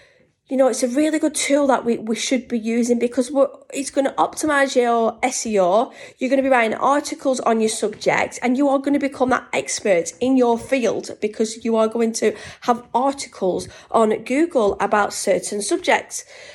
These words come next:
So it's having the right, you know, having the right post, using your, you know, just using the right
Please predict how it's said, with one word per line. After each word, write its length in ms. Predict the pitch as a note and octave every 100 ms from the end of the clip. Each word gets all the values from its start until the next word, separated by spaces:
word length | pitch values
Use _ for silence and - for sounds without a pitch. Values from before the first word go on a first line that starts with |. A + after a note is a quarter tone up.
| - - -
So 240 | - C#4
it's 240 | - C4
having 540 | - D4+ E4 D#4+ D4 A#3+
the 120 | C4+
right, 800 | A#3 C4 B3 B3 A3+ - - - - _ _ _ _ _ _ _ _ _ _ - -
you 140 | B3
know, 160 | B3+ G#3
having 320 | A#3 C4+ C4+
the 80 | B3+
right 360 | A#3+ A3 G#3+
post, 800 | - - D#4 D4 D4 D4 C#4+ -
using 760 | - A3 A#3 A3+ A3+ A3 A3 G#3+
your, 460 | A#3 G#3+ G#3+ G#3
you 80 | -
know, 100 | B3+
just 180 | C4 C#4
using 180 | D#4 D4
the 80 | C#4+
right 260 | C4+ B3+